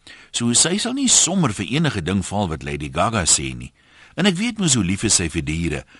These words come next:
so sy sal nie by 'n katslagtery of so iets satanisties betrokke raak nie. Terug by die huis na die konsert vertel hulle, daar was sestig duisend mense,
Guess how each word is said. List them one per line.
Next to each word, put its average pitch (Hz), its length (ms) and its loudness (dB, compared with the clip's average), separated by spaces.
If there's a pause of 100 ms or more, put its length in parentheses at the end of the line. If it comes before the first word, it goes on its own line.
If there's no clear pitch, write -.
(160)
so - 120 -2
sy 175 200 2
sal 185 140 0
nie 220 120 0
by 85 180 -2
'n 73 80 -8
katslagtery 80 800 -4
of 64 100 -10
so - 160 0
iets 85 200 -4
satanisties 78 640 -4
betrokke 87 440 -4
raak 64 320 -6
nie. - 140 -14 (1200)
Terug 202 220 6
by 160 100 0
die 123 120 2
huis 135 240 0
na 104 240 2
die 175 120 4
konsert 98 520 -2
vertel 120 320 -4
hulle, 104 260 0 (300)
daar 98 180 0
was 101 220 2
sestig 185 480 0
duisend 95 480 -2
mense, 78 520 -2